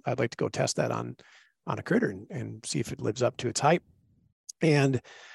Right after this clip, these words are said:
you know, in, th-, in throughout the years, occasionally I'll have, um, a rifle come up that I, I didn't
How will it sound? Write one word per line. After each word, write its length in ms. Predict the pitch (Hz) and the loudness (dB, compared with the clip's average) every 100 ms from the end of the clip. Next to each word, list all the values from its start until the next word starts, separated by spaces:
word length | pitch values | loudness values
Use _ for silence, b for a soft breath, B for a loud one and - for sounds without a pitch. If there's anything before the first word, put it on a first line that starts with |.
| B B B B B _ | B B B B B _
you 220 | 214 202 | 2 8
know, 160 | 160 170 | 12 12
in, 100 | 170 | 10
th-, 160 | - - | 2 0
in 160 | 196 170 | 4 6
throughout 300 | 180 147 139 | 10 8 8
the 80 | |
years, 360 | 123 131 147 127 | 4 6 6 4
occasionally 500 | 127 143 139 143 135 | 2 6 6 4 2
I'll 100 | 123 | 2
have, 360 | 120 117 110 - | 4 2 0 -6
um, 560 | 120 113 113 110 107 117 _ _ | -2 0 2 0 -4 -12 _ _
a 60 | 139 | 8
rifle 320 | 135 151 151 | 10 8 6
come 220 | - 139 | 2 6
up 160 | 131 - | 6 4
that 320 | 123 113 113 - - | 4 4 4 0 -2
I, 140 | 131 110 - | 0 0 -2
I 160 | 120 120 127 156 - - _ _ _ _ - | 2 2 0 -16 -20 -20 _ _ _ _ 6
didn't 340 | 147 127 123 | 8 8 0